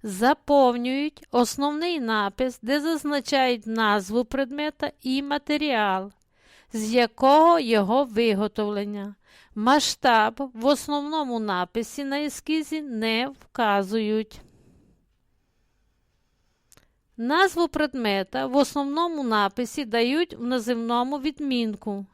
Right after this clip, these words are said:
наприклад, пластина, вушко. Так само пишуть і назву матеріалу:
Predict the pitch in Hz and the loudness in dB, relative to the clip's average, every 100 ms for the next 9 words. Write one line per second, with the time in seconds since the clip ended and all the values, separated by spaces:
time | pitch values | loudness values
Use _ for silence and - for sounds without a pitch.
0 | _ 214 277 - 254 214 - 214 202 - | _ -4 -4 -2 -2 -2 -4 -6 -6 -8
1 | - _ _ _ _ _ _ _ - 294 | -20 _ _ _ _ _ _ _ 2 4
2 | 311 - - 254 220 202 202 202 220 - | 2 0 -4 -2 -2 -4 -6 -8 -10 -18
3 | _ _ _ _ _ _ _ _ 233 247 | _ _ _ _ _ _ _ _ -12 -4
4 | 294 269 240 - - 254 247 247 _ _ | 0 0 -2 -6 -2 -2 -2 -8 _ _
5 | _ _ _ _ _ 262 262 - 330 359 | _ _ _ _ _ 0 0 0 0 2
6 | 359 359 - - 240 226 - 302 302 - | 0 -4 -4 -2 0 0 -2 -6 -6 -8
7 | 262 254 233 233 240 233 285 285 294 320 | -6 -4 0 0 0 -2 -4 -4 -4 -2
8 | 302 254 208 202 214 208 | 0 0 0 -2 -4 -8